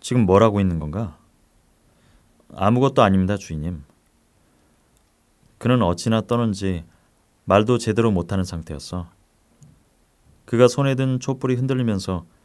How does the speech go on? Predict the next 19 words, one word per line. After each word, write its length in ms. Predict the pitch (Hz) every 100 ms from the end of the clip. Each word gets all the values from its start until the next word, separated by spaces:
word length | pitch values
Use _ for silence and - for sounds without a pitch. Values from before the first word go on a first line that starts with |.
| _ _ _ _ - -
그림자들의 720 | - 131 131 127 120 120 101
위아래로 420 | 104 90 92 98
춤을 280 | 95 143 127
추었어. 480 | - 87 - 69 69 _ _ _ _ _ _ _ _ _ _ _ _ _ _ _ _ _ _ _ -
"창문 360 | - 160 165 156
때문에." 440 | 139 113 92 82 - _ _ _ _ _ _ -
"아, 80 | -
주인님, 520 | - 120 120 98 76 - _ _ _ _ _ _ _ -
밤마다 420 | 110 117 131 135
창문이 380 | 135 160 151 147
잘 180 | - 117
잠겼는지 580 | 113 113 117 117 110
보려고 460 | 107 104 104 101 95 - _ -
돌아다니거든요." 880 | 110 113 110 101 90 85 113 90 - _ _ _ - _ - _ _ _
이 120 | 104 107
층을 260 | - 123
말인가? 480 | 107 87 78 101 135 - _ _ _ _ _ _ -
"예, 160 | 120
주인님. 540 | 123 - 117 107 85